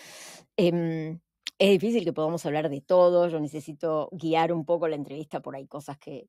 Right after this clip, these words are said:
que son importantes. Eh, bueno, y te frustraste, porque en realidad vos querés contar toda tu vida, eh, no te alcanza, y estás frustrado, y la emoción puede ser que haga que te embronques y que te, o que te angusties,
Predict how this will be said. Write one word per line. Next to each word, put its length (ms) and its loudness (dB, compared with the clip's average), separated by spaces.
que 120 -14
son 160 -6
importantes. 760 -6
Eh, 520 4
bueno, 160 6
y 60 0
te 120 0
frustraste, 680 -6
porque 540 -4
en 240 -6
realidad 320 2
vos 120 0
querés 200 -8
contar 340 -8
toda 220 -6
tu 200 0
vida, 560 4
eh, 840 -8
no 160 -6
te 120 -8
alcanza, 680 -2
y 140 -6
estás 260 -8
frustrado, 500 -2
y 140 -2
la 80 0
emoción 400 -6
puede 140 -6
ser 140 -8
que 160 -6
haga 220 -4
que 220 -10
te 180 -10
embronques 720 -8
y 100 -10
que 720 -10
te, 200 -8
o 180 -8
que 120 -20
te 80 -8
angusties, 680 -4